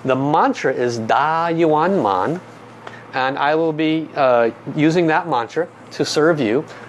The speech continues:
I will be using this calligraphy card. This is the tenth of the ten Da cards called Da Yuan Man, Greatest Enlightenment. It has a nine hundred frequency, uh,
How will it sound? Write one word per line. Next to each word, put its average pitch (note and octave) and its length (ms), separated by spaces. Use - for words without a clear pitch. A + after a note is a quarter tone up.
I C#3+ 120
will G3 80
be G#3 140
using F#3+ 340
this G3 240
calligraphy F#3+ 580
card. G2 640
This D#3 180
is F3+ 140
the E3+ 140
tenth F3 500
of C#3 160
the C#3 100
ten D#3+ 340
Da E3+ 180
cards A#2+ 560
called B2 300
Da C#3+ 320
Yuan F3 420
Man, B2 280
Greatest A#2+ 380
Enlightenment. A#2 680
It D3+ 140
has D3 280
a C3+ 80
nine B2 280
hundred E3+ 260
frequency, C#3 580
uh, G#2+ 400